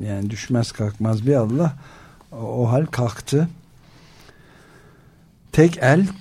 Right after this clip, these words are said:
susturma, susma, yeni rejim, yeni Türkiye. Yani o hal kalkıyordu. Onur Erem'in B B C Türkçe için kaleme aldığı iki zorlu yılın yedi maddelik ağır bilançosu vardı. Yani kanun hükmündeki kararnameler, yargı denetimi bitti, gözaltılar, tutuklamalar,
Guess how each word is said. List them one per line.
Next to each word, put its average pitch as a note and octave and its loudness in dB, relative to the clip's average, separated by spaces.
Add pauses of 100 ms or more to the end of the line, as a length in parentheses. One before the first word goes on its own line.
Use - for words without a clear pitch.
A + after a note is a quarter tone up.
(120)
susturma, C3 4
susma, D#3 2
yeni D3+ 8
rejim, C#3 6
yeni E3+ 6
Türkiye. G#2+ -2
Yani B2 0
o C#3+ 2
hal D3 4
kalkıyordu. C#3 2
Onur D3 4
Erem'in C#3+ 6
B B2+ 2
B B2 2
C C3 -2
Türkçe C3+ -2
için A2+ 0
kaleme A#2+ 6
aldığı B2+ 4
iki C3 0
zorlu B2 4
yılın B2 4
yedi A#2+ 4
maddelik B2+ 4
ağır A#2+ 2
bilançosu G#2+ -2
vardı. G2+ -4
Yani F#2+ -10
kanun B2 0
hükmündeki B2 -2
kararnameler, B2 4
yargı A2 0
denetimi A2 -2
bitti, G#2+ -6
gözaltılar, A2 0
tutuklamalar, G#2+ -4